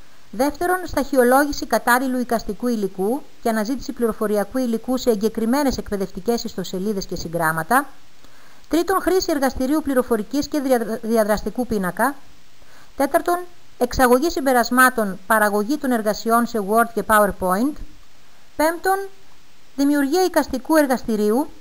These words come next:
Οι μαθητές εκεί πλάθουν και ζωγραφίζουν δικά τους αγγεία. Έκτον, εφαρμογή βιωματικών δράσεων κατά τις επισκέψεις σε μουσεία και αρχαιολογικούς χώρους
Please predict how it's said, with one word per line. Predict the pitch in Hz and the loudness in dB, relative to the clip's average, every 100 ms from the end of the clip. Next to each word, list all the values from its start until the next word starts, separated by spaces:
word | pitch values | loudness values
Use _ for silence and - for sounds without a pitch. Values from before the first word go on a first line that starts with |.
| - | -8
Οι | 240 | -2
μαθητές | 226 208 208 262 | 0 0 -2 -2
εκεί | 254 247 269 | -2 -4 -2
πλάθουν | 247 247 254 247 | 4 4 4 -2
και | 233 | -2
ζωγραφίζουν | 220 202 196 233 226 | 0 -2 -2 -2 -2
δικά | 196 202 226 | 0 2 2
τους | 226 - | 2 -6
αγγεία. | 175 175 214 294 - - - - - - - - - - - | -4 -2 0 0 -4 -16 -16 -16 -16 -16 -16 -16 -16 -16 0
Έκτον, | - 330 - 381 403 - | 2 2 2 0 0 -4
εφαρμογή | 269 262 277 269 262 339 | -2 4 4 4 2 2
βιωματικών | 320 311 262 - 294 302 | 2 2 2 2 2 2
δράσεων | 254 277 285 285 247 | 4 4 4 2 2
κατά | 240 | 2
τις | 226 - | 2 -4
επισκέψεις | 214 - - 277 277 240 | -8 -6 -2 -2 -2 -6
σε | 233 | -4
μουσεία | 208 180 - 220 262 320 - | -2 -4 -2 4 4 4 0
και | - | -2
αρχαιολογικούς | 208 226 202 190 190 247 240 - | 0 0 0 -2 -4 -6 -6 2
χώρους | 202 208 277 302 | 4 4 2 -4